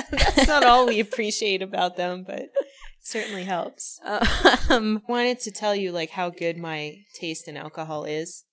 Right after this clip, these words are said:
Speaker 1: I'm not really, like, a wine snob or anything like that, but I certainly enjoy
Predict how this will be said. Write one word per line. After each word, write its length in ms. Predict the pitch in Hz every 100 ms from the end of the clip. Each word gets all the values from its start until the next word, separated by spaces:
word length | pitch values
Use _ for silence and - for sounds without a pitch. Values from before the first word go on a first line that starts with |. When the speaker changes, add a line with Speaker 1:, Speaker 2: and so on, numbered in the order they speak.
| _ _ -
Speaker 1:
I'm 140 | 254 311
not 240 | 320 220
really, 300 | 233 220 202
like, 220 | 175 165
a 80 | 160
wine 540 | 143 143 151 160 175 175
snob 600 | - 180 175 175 175 175
or 80 |
anything 420 | 156 160 160 165 151
like 240 | 147 147
that, 320 | 143 143 143
but 120 | 165 156
I 80 |
certainly 680 | 165 - 190 190 185 170 165 -
enjoy 800 | 196 190 - 196 190 185 185